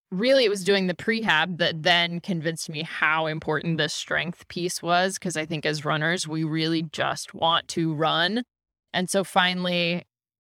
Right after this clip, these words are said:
reading the literature, seeing the data, seeing the results in myself and our athletes on strength training, just preventing the injuries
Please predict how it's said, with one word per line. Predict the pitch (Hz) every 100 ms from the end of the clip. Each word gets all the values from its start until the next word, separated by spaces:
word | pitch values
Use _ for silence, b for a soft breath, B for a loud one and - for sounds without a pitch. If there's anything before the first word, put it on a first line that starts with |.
| _ - - _
reading | 190 190 190 185
the | 165
literature, | 175 160 160 - 147
seeing | 165 - 202 185
the | 170
data, | 170 165 160 160 180
seeing | - 220 208 190
the | 170
results | 170 170 175 170 -
in | 170
myself | 160 151 165 165 160 160
and | 165
our | 160 156
athletes | 156 147 _ 160 156 - -
on | 165 156 156 160
strength | - - 190 170 -
training, | 180 165 160 156 160
just | 165 165 151 - -
preventing | - 156 156 156 151 156
the | 147
injuries | 170 180 190 202 220 240